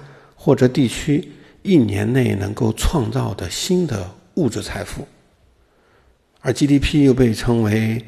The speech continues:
世-，经济的世界语言，它是衡量一个国家经济状况的最直观的晴雨表。那第九个呢，就和我们比较息息相关的，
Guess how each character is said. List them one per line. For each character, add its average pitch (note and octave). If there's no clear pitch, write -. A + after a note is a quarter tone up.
世-， -
经 D3
济 C#3
的 G#2
世 C#3+
界 C3+
语 G#2
言， G2+
它 -
是 B2+
衡 B2+
量 B2
一 B2+
个 A2+
国 G#2+
家 A#2+
经 D3
济 B2+
状 A2+
况 A2+
的 F#2+
最 C3+
直 -
观 F3
的 F#2+
晴 -
雨 G2
表。 F2+
那 B2+
第 E3+
九 G#2
个 -
呢， G2+
就 G#2
和 A2
我 G#2
们 G#2
比 G#2
较 A#2
息 A2
息 A2+
相 A#2+
关 A#2+
的， G#2+